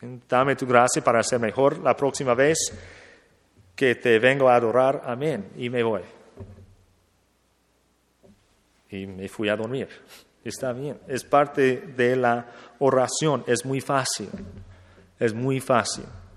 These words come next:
¿Ok? Y con esto ya son expertos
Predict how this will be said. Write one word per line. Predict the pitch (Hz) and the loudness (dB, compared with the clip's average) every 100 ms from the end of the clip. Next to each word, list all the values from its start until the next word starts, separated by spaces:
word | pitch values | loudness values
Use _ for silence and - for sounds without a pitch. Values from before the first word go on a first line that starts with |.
| - _ _ _ _ _ _ _ _ _ _ _ | -20 _ _ _ _ _ _ _ _ _ _ _
¿Ok? | - 113 143 | -12 -10 -6
Y | 147 135 | -2 0
con | - 151 | 4 6
esto | 160 202 - 110 127 - - _ _ | 8 6 2 -4 -6 -14 -20 _ _
ya | 117 123 147 | 2 4 4
son | 165 - 127 127 139 | 2 2 2 0 -4
expertos | 131 - - 180 180 - 113 | -6 0 6 6 6 -2 -4